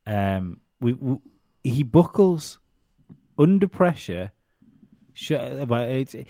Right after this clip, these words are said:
he, he's one of those guys, you can see it in him. He's an emotional person. You know, it's, uh, he kind of, when, when you see, saw him after the race, there's no pretending. You know, he, he, he wears every emotion on his sleeve,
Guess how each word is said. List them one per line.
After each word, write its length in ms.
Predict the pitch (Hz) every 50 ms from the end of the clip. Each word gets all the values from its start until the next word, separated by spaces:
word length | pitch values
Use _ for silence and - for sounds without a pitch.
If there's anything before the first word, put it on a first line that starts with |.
| - - _ _
he, 180 | - - 214 -
he's 300 | 175 123 151 170 151 143
one 160 | 151 190 202 208
of 60 | 190
those 180 | 196 175 151
guys, 300 | - 170 156 143 113 107 127
you 60 | 139
can 160 | - - 139 120
see 320 | - - - 190 214 202
it 100 | 170 92
in 140 | 156 180 151
him. 200 | 104 82 78 - _
He's 220 | - 131 131 123
an 100 | 127 123
emotional 680 | 127 120 120 123 131 139 139 123 - - - 123 117 107
person. 540 | - - 131 135 131 123 - - 95 87 107
You 140 | 120 120 123
know, 60 | 120 113
it's, 200 | 104 98 - _ _ _ _ _ _ _ _ _ _ _ _ _ _ - 123
uh, 460 | 117 110 107 104 101 101 101 98 92 - _ _ _
he 120 | - 139 131
kind 320 | - - 131 131 139 135
of, 100 | 127 120
when, 340 | 131 123 127 127 127 127 127
when 120 | 127 123 123
you 60 | 117
see, 240 | - - 147 139 127
saw 180 | - - 139 135
him 80 | 123
after 260 | 123 123 117 - - 107
the 100 | 104 104
race, 520 | 117 117 110 87 78 87 - - - - _ _ _ _ _ _ _ -
there's 220 | 120 117 117 110
no 360 | 117 123 131 139 139 139 139 131
pretending. 840 | - - 120 - - 120 117 117 117 110 101 90 87 85 90 98 _ _ _ _ _ _ _ _ -
You 140 | 117 107 104
know, 60 | 101 98
he, 260 | 104 113 113 110 110
he, 240 | 113 117 123 107 110
he 180 | - - 123
wears 340 | 110 117 117 113 113 104 110 -
every 340 | 123 120 107 113 113 117 110
emotion 420 | 107 110 110 107 98 - - 104
on 80 | 95 95
his 120 | 95 101
sleeve, 460 | - - - 110 107 98 87 87 -